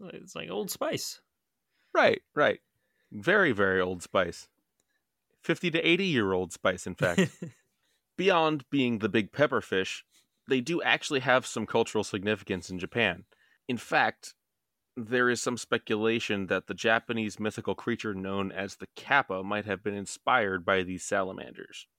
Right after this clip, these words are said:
Speaker 2: Do you know anything about this particular being?
Speaker 1: I have heard of it. Yeah, I, I think it's what, it's like the, uh, inspired the turtles in Mario, right?
Speaker 2: Yeah, yeah. So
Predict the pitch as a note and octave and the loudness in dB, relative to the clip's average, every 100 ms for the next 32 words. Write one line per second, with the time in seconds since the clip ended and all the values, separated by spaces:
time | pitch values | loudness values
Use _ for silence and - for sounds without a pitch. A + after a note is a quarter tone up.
0 | _ _ _ _ _ _ _ _ _ _ | _ _ _ _ _ _ _ _ _ _
1 | _ _ _ - A2 G2+ G2+ G#2+ A#2 A2 | _ _ _ -10 -4 -2 -2 -2 -2 -2
2 | G#2 G2+ A2+ G#2+ - - G#2+ - A2 A2 | -2 -2 -6 -6 -8 -8 -10 -8 -6 -6
3 | G#2 - A2+ A#2 A#2+ _ _ _ _ _ | -6 -8 -8 -6 -10 _ _ _ _ _
4 | - B3 B3 - - - E3 F#3+ G3+ F3+ | -4 0 -2 -4 -6 0 2 6 4 2
5 | - E3+ E3+ D3 A2+ G#2 F#2+ C3 B2+ D3 | -2 2 2 2 0 -2 -4 -4 0 2
6 | B2+ A#2 B2 C3+ _ C#3+ - G3+ G3 D#3 | 4 4 2 -2 _ -2 0 -2 -2 -6
7 | - D3 C#3+ - _ _ _ _ _ - | -4 0 0 -2 _ _ _ _ _ -6
8 | D#3+ C3+ D#3+ C#3+ D#3 C#3+ B2+ A#2+ A#2 - | -4 2 0 0 0 2 4 4 2 0
9 | C3+ - D3+ C3 B2+ A#2 - D3+ C3+ A2 | -6 -2 2 2 0 -8 -2 -2 0 -2
10 | G2+ G#2+ A#2 A#2+ G#2+ G2 F#2+ G2+ A#2+ B2+ | -4 -8 -4 -2 -2 -2 -4 -4 -4 -4
11 | - _ _ _ _ _ _ - F3+ C#3+ | -8 _ _ _ _ _ _ 0 4 4
12 | - - _ - C#3 C3+ E2+ - _ _ | 2 -8 _ -2 4 4 4 -4 _ _
13 | _ _ _ _ _ _ _ _ - - | _ _ _ _ _ _ _ _ -6 4
14 | D3 C3+ C3 | 6 6 2